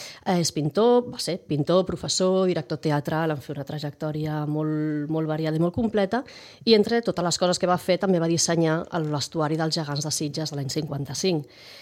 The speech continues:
Doncs la Beli Artigas ens explicarà qui va ser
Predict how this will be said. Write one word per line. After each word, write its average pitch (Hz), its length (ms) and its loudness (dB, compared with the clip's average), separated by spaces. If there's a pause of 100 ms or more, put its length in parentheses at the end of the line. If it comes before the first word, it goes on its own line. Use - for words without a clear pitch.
(140)
Doncs 170 340 2
la 151 100 2
Beli 156 140 2
Artigas 165 340 -2
ens 160 460 -4
explicarà 151 580 -4
qui 175 140 -4
va - 120 -4
ser 160 320 -6